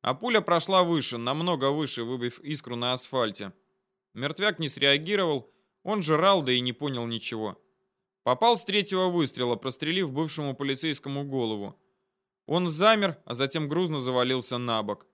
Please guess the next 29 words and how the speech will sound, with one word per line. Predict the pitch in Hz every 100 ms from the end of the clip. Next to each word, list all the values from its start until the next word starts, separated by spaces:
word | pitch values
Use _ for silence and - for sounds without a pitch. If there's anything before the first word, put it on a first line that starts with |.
| _ _ _ _
Оказалось, | - 123 180 240 214
что | - 196
на | 190
такой | 190 196 208
дистанции | 180 170 208 196 175
пуля | 165 190 180
заметно | 151 170 202 170
вверх | 180 185 185 139
уходит, | 127 - 120 110
не | 123
меньше, | 143 175 175
чем | 160 170
на | 165 170
метр. | 160 117 110 - _ _ _ _ _ _ _
А | 123
ноль, | 170 220
получается, | 196 190 180 202 185 170
метрах | 180 190 180 185
на | 170
пятистах | - 180 175 - 165 123
будет, | 120 113 110
где | 113
у | 139
этой | 151 143 143
пули | 175 180
кучность | 147 - 175 - 143 151
уже | 147
так | 156 151 123
себе. | - 117 107